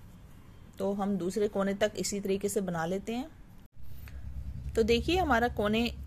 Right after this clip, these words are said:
पे हम आ गए यहाँ से बनाते हुए। तो दोनों तरफ आप एक बार ये स्टिच जरूर गिन लीजिए जो हमने लिया है, जैसे तीन तीन, एक, दो, तीन, चार, पाँच, छः, सात और ये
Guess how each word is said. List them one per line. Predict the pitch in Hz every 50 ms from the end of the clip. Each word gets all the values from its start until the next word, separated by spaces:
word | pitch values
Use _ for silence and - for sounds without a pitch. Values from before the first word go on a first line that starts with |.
| - - -
पे | 240 233
हम | 226 233 220 220
आ | 208 196 196
गए | 208 226
यहाँ | 254 262 214 202
से | - -
बनाते | 208 202 185 185 175 170 - 202
हुए। | 262 294 339
तो | - - 214
दोनों | 190 196 202 220 240
तरफ | 240 254 226 226 233
आप | 226 214 220 -
एक | - 233 208 -
बार | - 247 254
ये | 226 208 220
स्टिच | 214 - - 233 254 247 -
जरूर | 226 214 180 185 185
गिन | 175 180 175
लीजिए | 170 175 170 170 170 190 233
जो | 247 220 190 202
हमने | 208 196 202 202
लिया | 190 180 180 175 185 202
है, | 208
जैसे | 180 180 - - 247 247 - - -
तीन | - 185 185 190
तीन, | 196 220 294 320 - - - - - - -
एक, | - 180 180 190 214 220 - 180
दो, | 175 170 165 160 165 190 208 254 320 - - - -
तीन, | - 185 170 170 175 190 226 233 - -
चार, | 190 165 160 156 160 175 208 - - - - - - - -
पाँच, | 190 180 170 175 175 175 185 - -
छः, | - - 196 160 156 160 180 214 233 - - - - - - - -
सात | - - 185 165 165 170 - - - 220 - - 180
और | 175 190
ये | 220 226